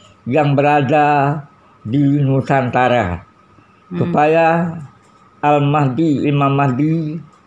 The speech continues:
Speaker 1: supaya betul-betul memikirkan nasib umat, lebih-lebih dalam pemilihan Presiden Republik Indonesia nanti.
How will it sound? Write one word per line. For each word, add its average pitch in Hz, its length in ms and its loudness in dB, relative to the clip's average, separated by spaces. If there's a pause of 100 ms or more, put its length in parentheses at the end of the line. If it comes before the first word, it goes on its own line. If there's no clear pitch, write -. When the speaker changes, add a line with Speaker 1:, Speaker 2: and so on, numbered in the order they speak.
(480)
Speaker 1:
supaya 143 480 0
betul-betul 160 1040 0 (480)
memikirkan 151 1200 -2 (640)
nasib 143 480 -2
umat, 151 640 -2 (400)
lebih-lebih 147 800 0
dalam 139 400 0
pemilihan 147 800 -2 (480)
Presiden 139 800 -2
Republik 135 560 -2
Indonesia 131 400 -2
nanti. 151 640 -2